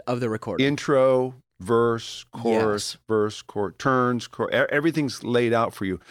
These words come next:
Speaker 2: Now, I know they've, th-, they've grown in that,
Speaker 1: Mm.
Speaker 2: and you can be more flexible,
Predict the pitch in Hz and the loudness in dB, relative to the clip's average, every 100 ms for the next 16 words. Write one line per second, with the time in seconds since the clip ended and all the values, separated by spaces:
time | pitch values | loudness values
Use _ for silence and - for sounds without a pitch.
0 | - - - 147 147 - 139 143 165 160 | -20 -18 -4 0 0 2 0 2 0 2
1 | 143 131 - _ - 107 107 113 123 101 | 2 0 -6 _ -16 -10 -6 0 2 2
2 | 127 120 127 165 156 143 185 - _ _ | 2 2 2 0 0 0 -2 -6 _ _
3 | _ 147 143 135 127 120 117 110 110 123 | _ -10 -8 -2 2 2 2 2 0 -2
4 | 127 123 110 127 147 170 156 165 160 - | 0 0 2 2 2 2 0 -2 -4 -6
5 | 160 196 | -4 -4